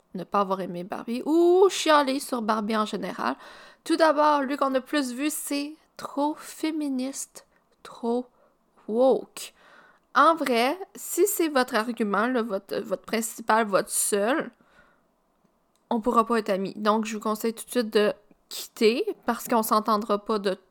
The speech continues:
tout l'épisode. Et ça m'étonnerait même pas qu'on s'entende pas dans les autres épisodes non plus. Donc, vraiment, circulez. Deuxièmement, les Ken sont mis au second plan, ne sont que des personnages à une dimension.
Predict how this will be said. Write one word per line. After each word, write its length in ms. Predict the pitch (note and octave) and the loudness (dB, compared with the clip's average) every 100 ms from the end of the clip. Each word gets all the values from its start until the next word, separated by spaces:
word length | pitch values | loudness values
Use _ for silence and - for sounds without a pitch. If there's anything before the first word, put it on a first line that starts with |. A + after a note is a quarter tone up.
| _ _ | _ _
tout 180 | - C4+ | -2 0
l'épisode. 580 | B3+ A#3 - F#3 F#3+ C#4 - - - - _ - | 0 -4 -6 2 2 2 -6 -20 -20 -20 _ 0
Et 220 | G#3+ G#3+ | 2 2
ça 120 | G#3+ | 0
m'étonnerait 280 | G3 G#3 G#3+ | -2 -2 -2
même 140 | A#3 | -2
pas 120 | A3+ C4 | 0 0
qu'on 140 | A3 | 0
s'entende 380 | G#3+ G#3 G3 G#3 | 0 2 2 2
pas 120 | B3 | 0
dans 60 | A3+ | 2
les 140 | G#3+ | 0
autres 140 | G#3 | 0
épisodes 280 | G#3 - G#3 | 0 -2 -2
non 160 | G3 F#3 | -2 -4
plus. 160 | G3+ | -4
Donc, 240 | G3+ G3 G3 | -2 -4 -4
vraiment, 380 | F#3+ F#3 G3+ A3+ _ _ _ _ | -6 -4 -4 -6 _ _ _ _
circulez. 800 | - - - A3+ - - G#3 - _ _ _ _ _ _ _ _ - | -10 -6 -4 -6 -6 -2 0 -2 _ _ _ _ _ _ _ _ 0
Deuxièmement, 540 | A3+ D4 C#4+ C4 C#4 E4 - _ | 0 4 2 2 0 0 -6 _
les 140 | G#3+ A#3 | -2 -2
Ken 400 | - C#4+ D4+ D4 | -2 -2 0 -2
sont 240 | - A#3 | -4 -2
mis 260 | A#3 C#4+ - | -2 -2 -4
au 100 | G#3+ | -4
second 460 | - - D#4+ C4+ A3 | -4 -2 0 0 -2
plan, 180 | A3 B3+ - | -4 -4 -8
ne 360 | G#3+ G#3+ G#3+ G#3+ | -4 0 0 0
sont 240 | A3 B3 | -2 -4
que 120 | B3 A3 | -2 -4
des 140 | G#3 | -4
personnages 720 | - B3+ - G#3 G3+ A3+ - _ _ _ | -4 -4 -2 -2 0 -2 -6 _ _ _
à 220 | F#3 F#3 - _ - | 2 2 -8 _ -6
une 180 | B3+ B3+ | -2 0
dimension. 720 | G3+ G#3+ G3 G3 - A3 C4 | 0 0 2 0 2 2 2